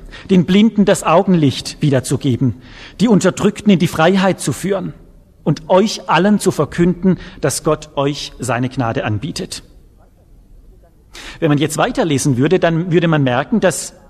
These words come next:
Jesus in der Folge zwei alttestamentliche Beispiele nennt, wo Menschen in Not geholfen wurde.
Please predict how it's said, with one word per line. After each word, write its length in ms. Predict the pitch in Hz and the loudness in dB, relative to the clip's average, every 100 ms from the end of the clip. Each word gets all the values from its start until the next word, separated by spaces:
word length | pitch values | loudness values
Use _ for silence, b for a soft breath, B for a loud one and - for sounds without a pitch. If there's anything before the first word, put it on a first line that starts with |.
| - | -12
Jesus 500 | 190 131 175 - 220 | -4 0 0 0 0
in 120 | 247 165 | 0 0
der 120 | 156 | 0
Folge 460 | - 175 202 226 | 2 2 2 -2
zwei 720 | 220 - - 131 139 151 220 269 B B B B - | -4 -4 -2 2 2 2 0 -4 B B B B -2
alttestamentliche 1040 | 151 202 - 220 - 190 185 170 165 160 | 0 0 0 -2 2 2 4 2 0 0
Beispiele 760 | - 139 165 - - 190 190 185 B B B B - - - - | 0 0 0 -4 0 2 2 2 B B B B -20 -20 -14 2
nennt, 680 | 165 170 156 160 262 - - - - - - - | 4 6 6 6 4 0 -12 -18 -20 -20 -20 -8
wo 420 | - 127 170 226 240 | -2 4 4 4 2
Menschen 640 | 160 165 202 196 226 220 | 2 2 2 2 0 2
in 220 | 214 156 | 2 4
Not 280 | 147 160 - | 4 2 0
geholfen 520 | 185 131 147 131 135 | 0 2 2 2 0
wurde. 320 | 120 160 175 | 0 -4 -8